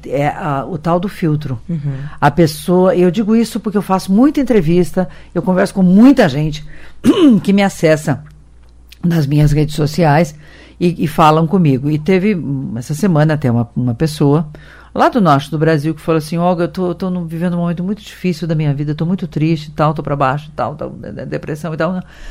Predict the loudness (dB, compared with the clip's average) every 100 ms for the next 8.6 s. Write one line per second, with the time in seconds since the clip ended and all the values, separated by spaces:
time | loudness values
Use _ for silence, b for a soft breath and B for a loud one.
0 | B -4 2 2 4 2 2 -2 B B
1 | B 6 8 6 4 4 4 2 -6 B
2 | 2 2 2 0 4 6 6 4 2 0
3 | -4 2 6 6 6 4 2 2 2 4
4 | 4 2 2 -2 B B B B 4 6
5 | 4 4 4 2 4 2 2 0 0 0
6 | 0 -2 -2 -2 -2 -2 0 2 2 4
7 | 2 2 2 2 0 -2 6 6 6 2
8 | -6 -4 -6 -6 -10 -12